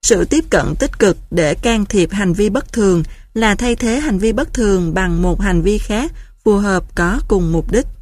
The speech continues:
Để đảm bảo cho sự thành công của những kết quả can thiệp, chúng ta cần chọn lựa một hành vi thay thế hợp với chức năng của hành vi bất thường.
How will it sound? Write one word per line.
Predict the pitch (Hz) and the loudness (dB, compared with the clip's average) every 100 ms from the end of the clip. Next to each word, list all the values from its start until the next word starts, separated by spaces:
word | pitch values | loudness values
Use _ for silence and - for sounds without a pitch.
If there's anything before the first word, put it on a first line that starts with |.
| - _ _ _ _ _ _ _ _ _ _ _ - | -20 _ _ _ _ _ _ _ _ _ _ _ -4
Để | 185 185 | 0 0
đảm | 190 220 | 0 0
bảo | 202 139 220 | 0 0 0
cho | 240 226 | 0 0
sự | - - | 2 0
thành | 208 170 | 0 0
công | - 208 202 | 0 0 0
của | 180 | 0
những | 175 151 202 214 - - - _ _ _ _ - | 0 0 -2 -2 -6 -16 -20 _ _ _ _ -4
kết | 247 - - | -4 -2 -2
quả | 127 - | 0 0
can | 220 214 190 | -2 -2 0
thiệp, | 202 160 - - _ _ - | 0 0 -2 -20 _ _ 0
chúng | 226 | 2
ta | 277 240 | 2 0
cần | 208 185 175 | 0 0 2
chọn | 160 156 170 | 2 0 2
lựa | 170 147 | 4 4
một | 165 175 | 2 2
hành | 196 175 | 2 2
vi | 165 208 | 4 2
thay | 202 226 196 | 2 -2 -2
thế | 214 190 208 311 - _ - | 0 0 0 -2 -10 _ -2
hợp | 190 165 | 0 0
với | 180 185 240 | 2 4 2
chức | - 294 | 0 -2
năng | 220 214 196 | 0 0 0
của | 175 | 0
hành | 214 196 165 | 0 0 2
vi | 202 | 2
bất | 202 262 - | 0 -2 -2
thường. | 202 175 | 0 2